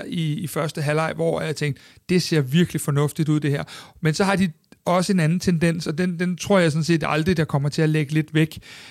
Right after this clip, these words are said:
Det er det der med, at de, de også falder lidt ud af kampen, og det må man jo sige, at, øh, det, det, det gør de jo på hver deres måde. Diogo får så scoret på det her straffespark, men, men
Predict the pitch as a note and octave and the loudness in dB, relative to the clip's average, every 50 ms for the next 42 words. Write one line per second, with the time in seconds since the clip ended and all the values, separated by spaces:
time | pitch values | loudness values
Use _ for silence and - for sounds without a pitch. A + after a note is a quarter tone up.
0 | - _ - E3+ E3+ E3 E3+ E3+ - E3 D3 D#3+ D3+ D3+ D#3 D3+ - D#3+ - _ | -12 _ 0 2 2 4 2 2 2 2 2 2 2 2 2 0 -2 -6 -10 _
1 | _ _ - E3 D#3+ D#3+ D#3+ D3+ - - - F3 D#3+ D#3 D3 D3+ F3+ F3+ F#3+ F#3+ | _ _ -2 0 2 2 2 0 0 -2 0 0 2 2 2 2 2 4 4 2
2 | G3 G3 F#3 E3 - D3 C#3+ - - C3+ D#3 D3+ D3+ D3+ D#3 C3+ - F#3 E3+ F3 | 4 2 2 0 -2 -4 -6 -6 -6 -6 -4 -4 -2 -2 -4 -2 0 0 2 2
3 | F#3+ F3 E3+ D#3 D3 D3 - - - E3 D#3 D#3+ E3+ F3+ - - C#3+ C3+ - - | 4 4 4 2 2 0 0 -2 -2 0 0 0 0 0 0 -2 -4 -4 -4 -6
4 | D3 C#3 - - - - - - - - _ - F3 - - _ - F3 E3+ E3+ | -6 -4 -4 -6 -8 -10 -12 -18 -20 -20 _ -6 -6 -6 -6 _ -6 -6 -4 -4
5 | - E3+ E3 - E3 D#3 D#3+ E3+ F#3 F3+ D#3+ - - D3+ D3+ D3+ C3+ D3+ D3+ D3+ | -4 -4 -2 0 0 0 2 2 4 4 4 4 2 2 0 0 0 0 -2 0
6 | D3 D#3 D#3 - E3 D3+ D3 D3 D#3 E3 F3 E3 - E3+ D#3 D#3 D3+ D3 E3 - | 0 0 0 0 2 4 4 6 6 6 4 4 2 2 2 4 4 2 0 -2
7 | E3 D3 - C#3+ - - - D#3+ D#3 E3 D3+ D#3+ C3+ C#3 D3 C#3+ - C#3+ C#3 C#3+ | -2 -4 -2 -4 -4 -2 0 2 2 4 4 4 2 2 2 0 0 -2 -2 0
8 | D3 E3+ - - D3+ C#3+ C3 - - D#3 D3 C#3+ C#3+ C#3+ G3 F#3+ D#3+ D3 C#3 C3+ | 0 -2 -2 0 0 0 0 -2 -2 -2 0 0 0 -2 -4 -4 -4 -4 -4 -4